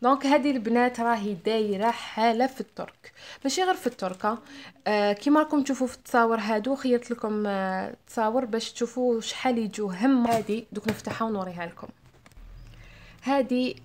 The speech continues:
آه، كيما راكم تشوفوا تجي هكذا بزاف بزاف، عجبتني، حبيتها بزاف. كنت قلت ديجا سوغ الانستغرام سيكو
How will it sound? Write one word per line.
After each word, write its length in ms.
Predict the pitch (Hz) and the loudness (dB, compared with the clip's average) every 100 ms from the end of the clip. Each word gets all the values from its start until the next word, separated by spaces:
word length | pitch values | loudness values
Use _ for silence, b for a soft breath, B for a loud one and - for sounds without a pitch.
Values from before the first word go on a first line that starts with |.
| 202 | -2
آه، 260 | 202 208 | 2 2
كيما 320 | 208 226 226 | 0 -2 0
راكم 240 | 226 226 214 | -2 -4 -8
تشوفوا 420 | - 202 - 220 | -6 -8 -4 -4
تجي 260 | 196 202 185 | -4 -4 -4
هكذا 580 | 180 220 196 190 190 180 - | -2 -4 -2 0 0 -2 -6
بزاف 600 | 214 190 - - - 208 208 196 | -6 -6 -10 -6 0 0 0 -8
بزاف، 360 | - 220 214 | -4 -4 -2
عجبتني، 520 | 196 190 190 - 208 | -6 -6 -10 -6 -4
حبيتها 420 | 196 190 208 208 196 | -4 -6 -6 -6 -6
بزاف. 380 | 170 - 202 | -6 -2 -2
كنت 180 | - 226 | -2 -6
قلت 200 | - 233 | -4 -2
ديجا 220 | 247 226 | 2 2
سوغ 220 | 226 220 208 | 2 0 0
الانستغرام 500 | 202 - 196 214 233 | 0 -4 -4 -2 0
سيكو 280 | 208 - | -2 -4